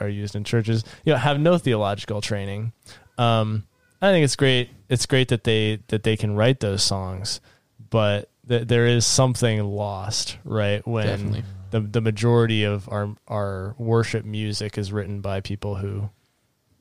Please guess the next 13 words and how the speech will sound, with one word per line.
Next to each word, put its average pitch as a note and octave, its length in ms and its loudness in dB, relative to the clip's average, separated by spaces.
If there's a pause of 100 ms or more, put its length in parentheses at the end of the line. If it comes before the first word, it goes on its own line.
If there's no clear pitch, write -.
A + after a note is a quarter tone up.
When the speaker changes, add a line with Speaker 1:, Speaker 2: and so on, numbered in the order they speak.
(240)
Speaker 1:
weren't A2+ 340 -4
trained G#2+ 320 0
in G2+ 100 -2
the F#2+ 80 -8
theology G2+ 540 -4
behind G#2 400 -4
it. G2+ 160 -6 (360)
Speaker 2:
And A#2+ 80 -2
I've C3+ 120 2
said D#3+ 180 2
Speaker 1:
Yeah. D#3 80 2
Speaker 2:
this - 80 0
before, A#2 680 -2